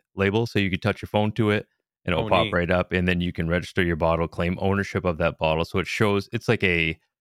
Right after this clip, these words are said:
Speaker 1: path of authenticity, for lack of a better term. So
Speaker 2: Okay.
Speaker 1: when you buy this collector's edition whiskey that costs six hundred fucking dollars, you get to then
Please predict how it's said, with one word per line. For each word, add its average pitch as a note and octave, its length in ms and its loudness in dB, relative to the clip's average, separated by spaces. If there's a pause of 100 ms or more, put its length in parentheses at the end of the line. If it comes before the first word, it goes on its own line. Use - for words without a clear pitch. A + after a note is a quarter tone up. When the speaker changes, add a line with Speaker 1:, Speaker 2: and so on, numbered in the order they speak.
(160)
Speaker 1:
path G2 240 0
of D2+ 100 -4
authenticity, D#2 920 -4 (560)
for C#2+ 320 -2
lack D2+ 260 -2
of D2 80 -6
a C#2 60 -8
better C#2 220 -8
term. D2 440 -8 (480)
So D#3 200 0
Speaker 2:
Okay. B3 180 -2 (340)
Speaker 1:
when A2+ 160 2
you A#2 100 2
buy G2 320 4
this F2 200 0
collector's D#2+ 480 -2
edition D2+ 380 -6
whiskey E2 320 -4
that - 140 -12
costs G#2 280 0
six F2 160 -10
hundred D2+ 260 -6
fucking D#2 260 -12
dollars, D2 440 -4 (440)
you F#2+ 140 2
get G#2+ 300 0
to A2 140 0
then G#2 560 0